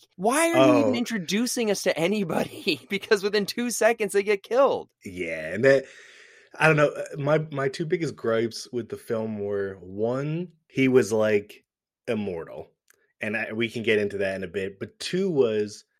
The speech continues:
Speaker 2: there were so many opportunities that the cast had to do so many different things, and it just failed miserably. Like,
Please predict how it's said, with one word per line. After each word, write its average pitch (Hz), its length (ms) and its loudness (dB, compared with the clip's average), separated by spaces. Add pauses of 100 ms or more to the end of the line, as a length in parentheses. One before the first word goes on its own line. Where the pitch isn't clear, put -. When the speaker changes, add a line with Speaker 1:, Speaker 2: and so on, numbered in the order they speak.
Speaker 2:
there 120 120 -4
were 135 100 2
so 135 400 -4
many 160 280 -6
opportunities 110 1080 -8
that 98 280 -4
the 95 80 -10
cast 92 520 -10
had 95 420 -6
to 95 80 -12
do 92 240 -8
so 95 240 -6
many 95 180 -2
different 95 320 -2
things, 95 280 -6
and 92 120 -8
it 90 100 -8
just - 240 -4 (300)
failed 95 400 2
miserably. 110 800 0
Like, 104 340 -4